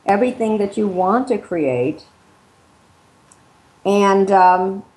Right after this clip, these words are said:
I mean, there are many other aspects to a soulmate. I mean, we don't have time to go into all that. On my website, love in ninety days dot com, I have, um, um, a whole, like, uh, a whole article and a checklist about it. Um,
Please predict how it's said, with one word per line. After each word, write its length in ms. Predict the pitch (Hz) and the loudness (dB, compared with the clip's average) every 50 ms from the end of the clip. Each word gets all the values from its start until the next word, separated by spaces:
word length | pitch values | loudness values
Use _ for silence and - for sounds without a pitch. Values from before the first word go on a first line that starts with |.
| _ _ _ _ _ _ _ - 208 - | _ _ _ _ _ _ _ -6 -4 -2
I 60 | - | 0
mean, 160 | 233 233 233 | 0 2 2
there 100 | 233 233 | 4 4
are 60 | 233 | 2
many 280 | 233 247 254 285 302 277 | 2 2 0 2 2 2
other 220 | 240 226 220 214 | 2 0 0 -2
aspects 640 | - 196 190 190 190 - - - 196 175 - - - - | 0 0 0 0 -2 -4 -4 -4 -4 -4 -4 -6 -14 -14
to 200 | - - 214 185 | -8 -6 -4 -4
a 60 | 185 | -4
soulmate. 480 | 185 - - 196 190 190 185 165 156 156 | -4 -4 -2 -2 -2 -2 -2 -4 -4 -4
I 20 | |
mean, 160 | 165 170 170 | -4 -4 -4
we 80 | 175 185 | -4 -4
don't 160 | 190 196 185 | -2 -4 -4
have 80 | 190 - | -6 -8
time 240 | - 208 196 196 190 | -8 -6 -6 -4 -4
to 80 | 190 | -4
go 160 | 190 190 185 | -2 -2 -2
into 240 | 185 185 180 - 151 | -2 -4 -4 -2 -2
all 160 | 156 160 160 | 0 0 2
that. 220 | 170 170 160 160 160 | 2 2 2 2 2
On 160 | 160 165 165 | 0 -2 -2
my 160 | 170 165 160 | -2 -2 -2
website, 600 | 165 165 180 180 175 175 - - 208 175 165 - - | -2 0 2 0 0 0 -2 -2 0 0 0 2 2
love 180 | 170 165 165 | 0 0 0
in 80 | 165 170 | -2 -4
ninety 280 | 170 165 165 165 160 | -4 -4 -4 -4 -6
days 720 | 156 170 175 175 180 175 170 160 160 - - - - - - - | -4 -2 -2 0 0 0 -2 -4 -6 -8 -14 -20 -20 -12 -6 -4
dot 500 | 165 160 151 - - 165 170 170 165 - | -4 -2 -2 0 0 0 0 0 -2 -4
com, 320 | 208 202 214 196 175 170 | -4 -2 0 0 -2 -2
I 140 | 170 170 175 | -4 -4 -6
have, 400 | 175 185 160 160 160 156 - - | -6 -4 -4 -4 -6 -6 -6 -4
um, 340 | 170 151 139 - 196 165 - - - _ _ _ _ _ _ _ _ _ - | -4 -2 -2 -4 -6 -8 -10 -16 -20 _ _ _ _ _ _ _ _ _ -6
um, 600 | 175 160 156 151 143 - - - - - - - - - _ - - - | -2 0 0 0 0 -2 -4 -6 -8 -10 -12 -14 -18 -20 _ -16 -14 -12
a 40 | |
whole, 360 | 170 - 190 175 180 - - - - | -8 -4 -4 -4 -4 -6 -8 -8 -4
like, 240 | 160 147 151 - - - - | -4 -4 -4 -4 -8 -12 -14
uh, 80 | 80 - - - - _ - | -14 -14 -18 -20 -20 _ -12
a 320 | - 156 139 - - - 175 | -8 -6 -6 -4 -4 -6 -4
whole 320 | - 214 196 185 139 - - - - - - - - | -2 -2 -2 -2 -4 -8 -14 -18 -20 -20 -10 -4 0
article 400 | 185 185 185 190 190 202 185 175 | 2 2 2 2 0 -2 -2 -2
and 120 | 165 160 - | -4 -4 -6
a 40 | |
checklist 580 | - - 233 202 - - 190 - - - - - | -6 -4 -4 -4 -4 -4 -6 -8 -8 -10 -10 -12
about 340 | 175 165 160 143 135 139 123 | -8 -4 -4 -2 -2 -2 -4
it. 140 | 120 - - - - | -6 -8 -8 -4 -2
Um, 400 | 165 156 147 143 - - 156 | 0 0 0 -2 -2 -4 -8